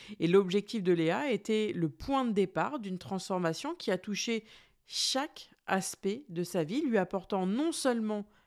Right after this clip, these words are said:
la satisfaction professionnelle, mais aussi une nouvelle perspective sur le monde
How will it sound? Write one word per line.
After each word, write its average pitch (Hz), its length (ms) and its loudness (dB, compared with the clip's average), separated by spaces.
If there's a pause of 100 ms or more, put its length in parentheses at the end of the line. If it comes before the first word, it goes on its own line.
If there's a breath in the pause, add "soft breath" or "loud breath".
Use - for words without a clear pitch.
(120)
la 165 120 0
satisfaction 175 680 -4
professionnelle, 160 640 -2 (340 loud breath)
mais 240 360 2
aussi 202 480 0
une 185 180 0
nouvelle 202 340 0
perspective 185 640 -6
sur 190 260 -4
le 165 120 0
monde 160 320 -6